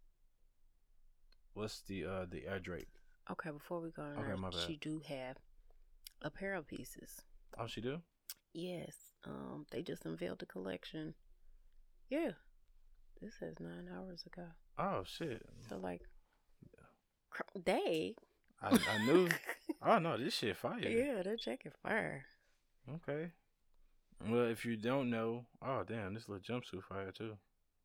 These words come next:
Speaker 1: No, oh, shit, yeah.
Speaker 2: Can I have my phone back? I need to look through all
Speaker 1: Ladies, yeah, yeah, y'all got some shit. Y'all, y'all got some shit for sure. Like, they did they thing with putting that together.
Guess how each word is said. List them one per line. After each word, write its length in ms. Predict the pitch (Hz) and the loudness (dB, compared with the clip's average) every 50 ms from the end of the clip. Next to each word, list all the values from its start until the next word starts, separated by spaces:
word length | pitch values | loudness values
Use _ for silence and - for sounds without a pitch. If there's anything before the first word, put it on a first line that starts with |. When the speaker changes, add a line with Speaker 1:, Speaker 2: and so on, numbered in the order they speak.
| _ _ _ _ _ _ _ - _ - - | _ _ _ _ _ _ _ -20 _ -8 -2
Speaker 1:
No, 160 | 92 113 - - | 0 0 4 6
oh, 260 | 117 127 127 98 92 | 6 6 6 6 2
shit, 400 | - - - 101 98 85 - - - - | -2 -4 -4 -2 -4 -4 -6 -10 -10 -2
yeah. 280 | - 104 104 92 95 95 - | 0 2 2 2 0 -2 -4
Speaker 2:
Can 120 | - 233 240 | -8 -8 -6
I 60 | 240 240 | -6 -6
have 100 | 240 226 | -8 -8
my 100 | 233 233 226 - | -8 -10 -10 -10
phone 200 | 247 240 240 233 | -10 -10 -10 -10
back? 260 | 247 240 202 175 180 - - 254 | -10 -12 -12 -14 -16 -12 -8 -6
I 20 | |
need 140 | 247 220 208 | -4 -4 -4
to 80 | 208 214 | -4 -6
look 160 | 240 254 - | -8 -8 -8
through 140 | - 160 135 | -8 -8 -6
all 80 | 131 - | -4 4
Speaker 1:
Ladies, 480 | - 107 120 127 127 127 123 117 110 | 10 12 12 12 12 10 6 4 4
yeah, 120 | 104 110 113 | 4 4 4
yeah, 200 | 110 107 110 107 - | 6 4 4 2 2
y'all 240 | - 104 110 110 110 | 4 6 8 8 8
got 220 | 104 113 110 104 - | 8 8 6 6 4
some 160 | - 101 90 | 0 -4 -4
shit. 260 | - - 80 76 - - - - - - | -2 -2 -2 -4 -6 -10 -16 -20 -18 -6
Y'all, 320 | 90 98 101 101 101 98 98 | -2 2 4 6 6 6 4
y'all 200 | 101 104 104 101 | 4 2 4 4
got 180 | 107 101 101 | 4 4 2
some 140 | - - 95 | 2 -2 -4
shit 260 | - - 101 101 95 | -2 0 0 -2 -2
for 100 | - 92 | -2 -4
sure. 340 | 87 - - 95 87 82 87 90 104 - - _ _ - - - | -2 0 0 0 0 0 -2 -4 -10 -16 -20 _ _ -20 -12 -6
Like, 140 | - 98 95 | -2 -2 0
they 140 | 95 101 107 | 2 2 4
did 240 | 107 113 110 107 98 | 6 6 6 6 4
they 160 | 104 101 98 | 2 0 2
thing 320 | - 104 104 101 101 98 | 2 4 4 4 4 4
with 140 | 95 98 92 | 2 2 2
putting 200 | - 110 101 95 | 2 2 4 4
that 140 | 95 90 - | 2 0 0
together. 420 | - 90 87 85 80 80 80 - | -2 -2 -2 -2 -2 -4 -6 -10